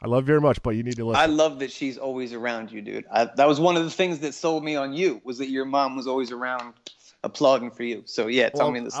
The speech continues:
Speaker 1: a
Speaker 2: story.
Speaker 1: giant mo-,
Speaker 2: <laughs>
Speaker 1: I'm a giant mama's boy. But anyways, so, you know, my mom's a little different than she was when I was growing up. I, there's a, I can't, I can't remember if it's Chris Rock or, or not, but there's a Chris Rock joke. We'll just go with it's Chris Rock. And he says, uh, you know, "My kids, they love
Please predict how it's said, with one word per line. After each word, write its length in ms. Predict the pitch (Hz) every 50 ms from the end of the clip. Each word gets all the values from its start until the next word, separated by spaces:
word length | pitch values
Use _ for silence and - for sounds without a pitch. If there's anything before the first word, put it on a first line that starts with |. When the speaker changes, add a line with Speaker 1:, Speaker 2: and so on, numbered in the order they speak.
| 147 -
Speaker 1:
a 60 | 127
Speaker 2:
story. 20 | -
Speaker 1:
giant 340 | 139 165 170 180 185 180
mo-, 160 | 302 254 156 156
Speaker 2:
<laughs> 40 | -
Speaker 1:
I'm 100 | 214 143
a 60 | 139
giant 280 | 123 143 139 135 120 117
mama's 240 | 113 107 101 90
boy. 160 | 85 92 85 85
But 140 | 107 143
anyways, 320 | 160 143 120 101 87 - _ _ _ _ _ _
so, 340 | - - 151 143 139 - - _ _ _ -
you 80 | 170
know, 220 | 165 135 131 135 - - _ _ _ _ _ -
my 120 | - 262
mom's 320 | 254 247 240 226 220 208 180
a 40 | 190
little 240 | 180 175 156 139
different 340 | 123 123 120 - - 104 98
than 100 | 98 95
she 140 | 95 - 104
was 220 | 92 90 92 87
when 100 | 87 92
I 80 | 90 85
was 100 | 87 85
growing 300 | 82 95 90 82 78 78
up. 180 | 73 67 - -
I, 180 | 85 87 82 - _
there's 200 | 110 107 110 101
a, 280 | 104 101 101 92 71 - -
I 120 | 104 110
can't, 240 | - - 156 147 -
I 120 | 127 131
can't 220 | 131 - 180 170 160
remember 160 | 165 156 135
if 40 | 139
it's 80 | -
Chris 280 | - _ - 139 - -
Rock 300 | 113 104 98 95 - 101
or, 160 | 92 90 - -
or 120 | 92 87
not, 260 | 85 87 80 76 71
but 160 | - 87 78 - _ _ _ _ _ _ _
there's 140 | - 117 113
a 40 | 123
Chris 220 | - 180 165 -
Rock 220 | 151 135 120 113 95
joke. 280 | 98 104 92 87 82
We'll 120 | 110 117 120
just 220 | 127 156 - -
go 140 | - 135 120
with 140 | 107 98 -
it's 120 | 87 -
Chris 260 | - - 117 98 - -
Rock. 260 | 85 73 73 - _ _ _ _ - - - - - _ _ _ _ -
And 80 | 107
he 40 | 110
says, 360 | - - 131 117 113 98 95
uh, 400 | 110 104 101 98 92 90 82 85 - _ _ _
you 80 | - 117
know, 80 | 113
"My 140 | 110 156 175
kids, 400 | 165 - - 160 139 113 104 95
they 140 | 107 120 127
love 420 | 107 98 98 95 92 90 85 78